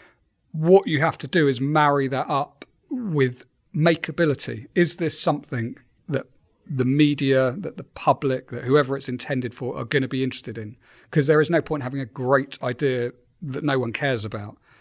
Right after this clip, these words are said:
So it's kind of fusing those two things. And no, it's not a formula, but it's triggers to help get your brain working in a way that's likely to lead you to something interesting and something that will provoke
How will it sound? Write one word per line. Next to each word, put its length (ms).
So 160
it's 160
kind 260
of 60
fusing 480
those 240
two 180
things. 300
And 120
no, 160
it's 200
not 160
a 60
formula, 580
but 100
it's 180
triggers 760
to 100
help 260
get 140
your 140
brain 440
working 440
in 80
a 60
way 340
that's 220
likely 500
to 160
lead 360
you 60
to 120
something 420
interesting 640
and 120
something 320
that 160
will 320
provoke 640